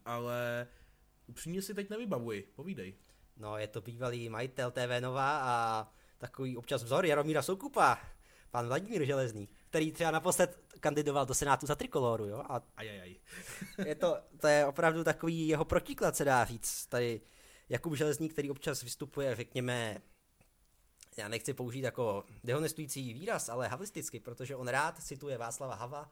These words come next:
Speaker 2: Havla a pamatuju si, že se vždycky věnuje těm akcím sedmnáctého listopadu, kdy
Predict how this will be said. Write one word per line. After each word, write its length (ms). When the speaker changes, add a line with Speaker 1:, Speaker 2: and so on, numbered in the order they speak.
Speaker 2:
Havla 360
a 60
pamatuju 360
si, 200
že 160
se 100
vždycky 280
věnuje 240
těm 260
akcím 300
sedmnáctého 540
listopadu, 580
kdy 880